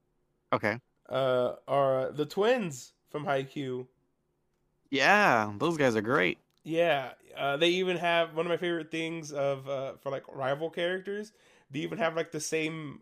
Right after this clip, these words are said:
Speaker 2: uh, special move as, uh, Hinata and his, uh,
Speaker 1: Oh, yeah.
Speaker 2: setter.
Speaker 1: <laughs> Yeah, that's
Speaker 2: So
Speaker 1: right.
Speaker 2: the, the back tempo quick attack.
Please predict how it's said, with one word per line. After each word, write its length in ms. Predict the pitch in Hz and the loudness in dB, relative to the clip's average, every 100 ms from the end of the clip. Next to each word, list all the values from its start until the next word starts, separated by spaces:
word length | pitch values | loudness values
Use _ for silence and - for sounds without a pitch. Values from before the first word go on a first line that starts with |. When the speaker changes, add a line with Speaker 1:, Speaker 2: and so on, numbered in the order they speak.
| - | -8
Speaker 2:
uh, 380 | 131 127 131 - | -6 -4 -6 -10
special 380 | - - 170 165 | -12 -4 -2 -2
move 360 | 143 135 127 123 _ _ _ _ _ _ _ | -4 -4 -6 -10 _ _ _ _ _ _ _
as, 400 | - 127 123 123 | -8 -4 -4 -4
uh, 140 | 131 131 - | -6 -8 -10
Hinata 500 | 143 139 139 135 127 | -8 -2 -2 0 -2
and 120 | 135 | -2
his, 460 | 143 139 131 - _ _ _ _ _ _ - | -4 -4 -8 -18 _ _ _ _ _ _ -6
uh, 60 | 165 | 2
Speaker 1:
Oh, 60 | 147 | 4
yeah. 260 | 120 131 131 | 6 4 4
Speaker 2:
setter. 320 | 123 123 131 | 0 -4 -8
Speaker 1:
<laughs> 1080 | _ _ _ _ _ _ - - 180 175 107 | _ _ _ _ _ _ -20 -14 -12 -10 0
Yeah, 160 | 120 123 | 4 4
that's 140 | 117 | 4
Speaker 2:
So 80 | 127 | 2
Speaker 1:
right. 180 | 139 123 | 2 2
Speaker 2:
the, 140 | 123 | -2
the 420 | 135 123 123 123 | -4 -4 -2 -4
back 260 | 123 139 - | -4 -4 -4
tempo 460 | 151 139 139 131 127 | -8 -6 -4 -4 -6
quick 220 | - 143 | -6 -6
attack. 380 | 131 127 127 | -6 -10 -12